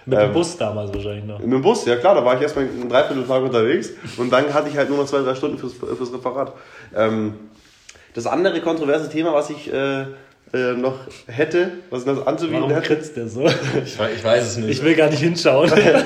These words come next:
Speaker 2: Es ist eine Empfehlung von, äh, unserem, äh, werten Podcast-Kollegen Tommy Schmidt. Und zwar ist es ein Instagram-Account. Äh, kann ich nur empfehlen, geht sofort auf Instagram und, und sucht nach Graf Kacke.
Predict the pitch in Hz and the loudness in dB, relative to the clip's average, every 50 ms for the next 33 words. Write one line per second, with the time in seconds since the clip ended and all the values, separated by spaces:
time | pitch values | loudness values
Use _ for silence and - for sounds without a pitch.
0 | 220 - - - - - 143 139 127 127 156 156 - 175 147 147 143 - - 151 | 2 0 -2 -2 -2 -2 -2 -2 -2 -2 -2 0 2 2 2 2 0 -2 0 0
1 | 180 202 190 185 180 175 - 147 147 147 147 147 127 120 131 135 131 113 139 139 | 2 2 2 2 0 0 0 0 0 2 0 0 -2 0 0 0 0 0 -2 -2
2 | 131 135 135 131 120 - - 127 127 123 117 113 123 139 147 - 147 135 - 151 | 0 0 0 -2 -2 -2 -2 -2 0 0 0 0 0 0 0 0 -4 -4 -4 -4
3 | 151 - - 139 135 135 - 135 131 131 127 123 - - 170 175 170 - - 165 | -4 -2 -2 -2 -2 -2 -4 -2 -2 -2 -2 -4 -4 -2 0 0 0 0 0 2
4 | 175 180 180 - - - - - _ _ _ _ _ _ _ _ _ - - - | 2 2 2 0 -6 -14 -16 -20 _ _ _ _ _ _ _ _ _ -20 -20 -20
5 | _ _ - 120 113 113 - 131 143 147 143 143 139 135 143 135 151 196 196 - | _ _ -6 -6 -6 0 2 4 4 4 4 0 -2 -4 -4 -2 -2 -2 -2 -2
6 | - 135 117 117 113 110 107 107 101 - 104 95 95 95 92 - - - - _ | -2 0 2 2 2 2 2 0 -2 -2 -2 -2 -2 -2 -4 -8 -14 -20 -20 _
7 | _ _ _ _ - - - _ _ _ - - 110 107 107 - - - - - | _ _ _ _ -20 -20 -20 _ _ _ -4 -4 -4 -4 -4 -10 -16 -20 -20 -20
8 | _ _ - - 143 160 180 175 165 170 170 165 160 - 160 165 175 170 - - | _ _ -6 -2 2 2 2 2 2 2 2 2 0 0 2 2 4 2 2 -2
9 | - - - - _ - 143 160 160 165 - 160 143 - - - 151 165 190 190 | -8 -14 -20 -20 _ -2 0 0 0 0 -2 -4 -6 -4 0 4 6 6 6 6
10 | 170 165 - 160 175 170 - 151 131 135 139 143 143 127 127 127 127 120 - 127 | 4 2 2 0 -2 0 0 0 2 4 4 4 2 0 -2 -2 -2 -2 -2 -4
11 | 123 117 120 - - - 131 143 170 180 170 - - - - 117 120 120 - - | -4 -6 -8 -12 -14 -10 -6 -4 -4 -4 -6 -8 -14 -12 -4 -2 -2 -2 -2 -6
12 | - - 101 110 123 143 151 - - - - - 151 151 - 110 92 87 | -10 -2 0 2 2 2 2 0 -6 -6 -4 -2 -2 0 0 0 -2 -2